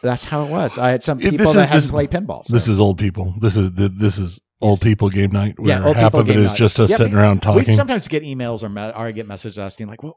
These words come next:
Speaker 1: what, what, like, what is this game night like?" Oh, I think we had that on our E G P Discord, which the
Speaker 2: Yeah.
Speaker 1: link, uh, to is in our, in our show notes for people if you wanna join it. There's, there's no cost or anything. Uh, and someone asked about, like, "Well, what games do you guys play in the game night?" I'm like,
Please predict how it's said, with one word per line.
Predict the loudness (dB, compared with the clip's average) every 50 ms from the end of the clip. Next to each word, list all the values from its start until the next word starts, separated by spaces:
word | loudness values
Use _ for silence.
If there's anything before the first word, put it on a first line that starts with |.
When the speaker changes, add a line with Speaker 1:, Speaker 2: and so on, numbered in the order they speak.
| _ -10
Speaker 1:
what, | -10 -10 -8 -10 -14
what, | -14 -12 -12
like, | -12 -10 -8
what | -8 -10
is | -8 -10 -12
this | -12 -10
game | -8 -6 -6 -6 -6
night | -6 -8 -8 -10
like?" | -10 -10 -8 -4
Oh, | -2 0 0
I | 0 0
think | -2 -2
we | 0 4
had | 4 4 4
that | 2 0 -2 -2
on | -4 -2 -2
our | -2 -2 -2
E | -4 -4
G | -4 -6
P | -8 -8 -10
Discord, | -8 -8 -8 -8 -8 -10 -10 -10 -10
which | -12 -12 -12 -12 -12
the | -8 -4
Speaker 2:
Yeah. | 0 2 2 2 2 0
Speaker 1:
link, | -4 -8
uh, | -10 -10 -10 -10 -10
to | -6 -4 -4 -2 -2
is | -4 -6 -6
in | -6 -4 -4
our, | -4 -4 -4 -6 -6 -8
in | -8 -6 -4 -4
our | -4 -4 -4 -6
show | -6 -2 2 2 4
notes | 4 2 0 -2 -8
for | -10 -10
people | -8 -8 -8 -6 -6 -6
if | -4 -4
you | -4
wanna | -4 -4 -4
join | -2 0 0 0 0 -2
it. | -4 -6 -6
There's, | -8 -8 -8 -8 -10 -12 -14 -16 -20 -18 -12
there's | -8 -6 -6 -6 -6
no | -8 -10
cost | -6 -4 -4 -4 -4 -6
or | -10
anything. | -10 -10 -10 -10 -12 -14 -14 -18 -20 _ _ _ _ _ _ _ _ _ _ -18 -12 -6
Uh, | -2 0 0 0 0 -2 -6 _ -20 -20 -20 -20 -20 -20 -20 _ _ _ _ -2
and | 0 2 2 4
someone | 2 2 2 4 2
asked | 2 2 0
about, | 0 -4 -6 -4
like, | -6 -6
"Well, | -4 -2
what | -4 -2 -2
games | -2 -2 -2 -2 -2
do | -2
you | -2
guys | 0 -2 -2
play | -2 -4 -4 -4
in | -4
the | -4
game | -6 -8 -8
night?" | -10 -10
I'm | -10 -10
like, | -12 -12